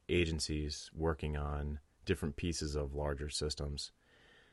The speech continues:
And there's time zone issues and there are platform issues and, uh, fortunately, we don't have any language, ser-,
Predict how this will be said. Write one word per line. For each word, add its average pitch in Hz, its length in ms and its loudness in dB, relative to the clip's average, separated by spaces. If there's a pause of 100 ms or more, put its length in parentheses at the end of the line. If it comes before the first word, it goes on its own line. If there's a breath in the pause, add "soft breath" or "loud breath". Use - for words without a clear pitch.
(160)
And 82 240 4
there's 71 140 -2
time 123 320 2
zone 101 280 4
issues 85 540 0
and 76 180 -2
there 76 300 -2
are 76 640 -2
platform 85 460 0
issues 78 640 0
and, 73 480 -2 (240)
uh, - 340 -10 (540)
fortunately, 98 400 6
we 85 60 8
don't 82 120 6
have 73 80 4
any 73 80 4
language, 73 420 2
ser-, - 160 0